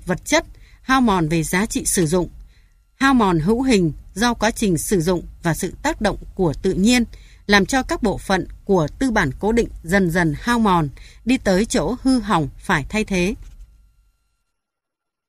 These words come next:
Hao mòn vô hình là hao mòn thuần túy về mặt giá trị. Hao mòn vô hình xảy ra khi máy móc còn tốt nhưng bị mất giá vì xuất hiện các máy móc hiện đại hơn,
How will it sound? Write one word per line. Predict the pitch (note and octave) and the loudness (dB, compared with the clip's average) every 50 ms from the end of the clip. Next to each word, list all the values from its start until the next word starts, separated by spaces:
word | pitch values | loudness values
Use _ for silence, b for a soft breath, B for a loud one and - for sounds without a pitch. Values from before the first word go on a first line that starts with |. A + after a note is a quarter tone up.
| _ _ _ _ _ _ | _ _ _ _ _ _
Hao | - C4 C4+ C4 | 4 4 6 6
mòn | B3 G#3+ F#3 F3 D#3+ | 6 4 4 2 2
vô | E3 B3 C4 | 2 2 2
hình | A#3+ A3+ A3+ G3 F3 D3+ C3 b b b b b | 4 4 4 4 4 2 0 b b b b b
là | - G3+ F#3+ | 2 2 2
hao | F#3 G#3 C#4 C4 B3+ | 4 4 2 2 2
mòn | A#3+ G#3+ F#3+ F3 D#3 D3 - | 2 2 2 2 0 -2 -2
thuần | - A3 G3+ F#3+ F3 D#3+ - | 0 2 2 2 2 2 2
túy | - F#3+ G3+ G#3 C4 D#4 - | 2 4 4 4 2 0 0
về | G3+ E3 | 0 0
mặt | D#3+ D#3+ D3 - - | 0 0 -2 -4 -4
giá | - F3+ F3 G#3 | -2 -2 -2 0
trị. | G#3+ - C4+ G#3+ - - - - - - - _ _ _ _ _ _ _ _ | 0 0 -2 -2 -2 -6 -12 -20 -20 -20 -20 _ _ _ _ _ _ _ _
Hao | - C4+ C4+ | 0 2 2
mòn | B3+ A#3+ G#3 F3 D#3 | 4 4 2 2 2
vô | D3+ A3+ B3 | 2 2 2
hình | A#3+ A3+ G#3+ F3+ D#3+ C#3+ | 2 2 2 2 2 0
xảy | - - - A3 F3 D3 | -2 -2 0 0 0 0
ra | C#3+ F#3 A3+ A#3 A#3 A3 b b b b b b | 2 2 4 4 4 2 b b b b b b
khi | - - C4+ C4 | 0 2 4 4
máy | A#3+ A3 G3+ G#3+ | 4 2 2 2
móc | B3+ D4+ E4 - - | 0 0 -2 -2 -2
còn | G3+ E3+ D3 - - | -2 -2 -2 0 0
tốt | A#3+ C#4+ E4 b b b b b b b | 0 0 0 b b b b b b b
nhưng | - B3 C#4 C#4 C4+ G#3+ G3+ | 2 4 4 4 4 2 2
bị | G#3+ G3 - | 0 0 0
mất | D3 G3 C#4+ E4 - | 0 0 0 0 -2
giá | - F#3 G3+ F#3+ F3+ G3+ B3 D4+ - - - | -2 2 2 2 4 2 0 -2 -6 -10 -4
vì | E3 E3+ G3+ F#3+ E3+ D3+ | 2 4 4 4 4 2
xuất | - - D#4 D#4+ | 0 -2 -4 -2
hiện | - C4 G#3 - - - - - | 0 0 -2 -2 -2 -8 -6 -4
các | - D4 E4+ - | -2 -2 -2 -2
máy | A3 G3 F3+ F#3+ | -2 0 0 0
móc | A3 C#4+ E4+ - | 0 -2 -2 -2
hiện | - - - | -4 -4 -2
đại | - C#3+ - | -2 -2 -2
hơn, | D3+ G3 A#3+ B3 A#3+ | 0 0 2 2 0